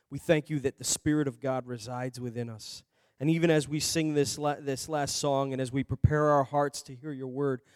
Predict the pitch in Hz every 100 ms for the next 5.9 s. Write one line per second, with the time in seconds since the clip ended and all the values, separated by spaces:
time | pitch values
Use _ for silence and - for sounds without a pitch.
0 | _ _ _ - - 151 139 143 151 -
1 | 165 143 127 143 151 143 - _ - 170
2 | - 143 - 127 117 - 135 113 - -
3 | - 123 - 139 - _ _ _ _ -
4 | 117 143 123 - - 127 123 - _ _
5 | _ _ _ _ _ _ 135 139 139